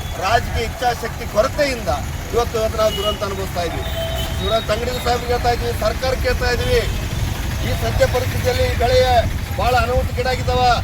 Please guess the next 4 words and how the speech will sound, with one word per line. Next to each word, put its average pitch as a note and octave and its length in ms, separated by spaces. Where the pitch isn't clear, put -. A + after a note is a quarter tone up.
ರೈತರು C4 340
ಕಂಗಾಲಾಗಿದ್ದಾರ. B3+ 760
ಇಂಥ - 160
ಸಂದರ್ಭದಲ್ಲಿ A#3+ 760